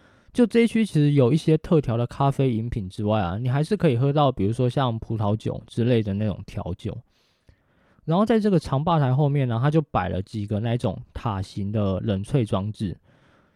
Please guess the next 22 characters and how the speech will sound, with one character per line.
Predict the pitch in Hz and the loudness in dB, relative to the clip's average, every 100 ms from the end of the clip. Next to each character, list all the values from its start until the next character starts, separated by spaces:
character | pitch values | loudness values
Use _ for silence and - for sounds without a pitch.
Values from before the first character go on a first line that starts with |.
| _ - | _ -2
就 | 254 | 0
其 | - 156 | 4 2
实 | |
看 | - 196 | 4 2
起 | 143 123 | 2 0
来 | |
蛮 | 120 113 | 0 0
像 | 147 151 | 0 0
一 | |
个 | 135 | -2
大 | - 139 120 | 0 0 0
型 | 117 | -2
的 | 107 | -6
装 | 110 117 120 | -4 -4 -2
置 | 123 | -4
艺 | 107 101 | -2 -4
术 | - 117 80 | -6 -6 -6
哦， | 120 - _ - | -10 -16 _ -8
很 | 131 131 | -4 -2
像 | 208 180 | 0 0
一 | |
个 | 170 160 151 | 2 2 2